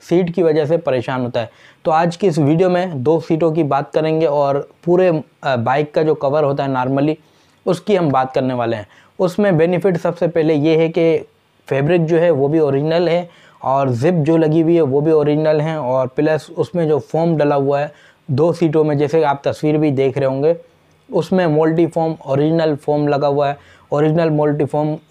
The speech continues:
लाया जाता है, उसको कटिंग करके जो है हम उसे रिपेयर करके अच्छी तरह से बनाते हैं। तो उसमें आपका बेनिफिट ये है कि अगर आप दस घंटे भी चलाते हैं तो सुकून से चला सकते हैं।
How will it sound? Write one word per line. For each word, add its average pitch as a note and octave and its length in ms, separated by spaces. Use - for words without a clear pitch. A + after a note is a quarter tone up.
लाया B2 520
जाता D3 300
है, D#3 80
उसको D3 260
कटिंग D3 420
करके C#3 300
जो C3+ 100
है D#3+ 240
हम D3+ 200
उसे G3 300
रिपेयर C3 360
करके C3 440
अच्छी - 400
तरह D3 220
से B2 100
बनाते G#2+ 360
हैं। G#2+ 120
तो F3 100
उसमें F#3+ 380
आपका D3 220
बेनिफिट D#3 460
ये D3+ 260
है E3 80
कि E3 100
अगर C#3+ 200
आप C#3 180
दस C#3 180
घंटे D3 320
भी D#3 120
चलाते C3+ 380
हैं D#3+ 120
तो E3 140
सुकून E3 580
से D#3+ 240
चला B2 280
सकते G#2 300
हैं। G2 120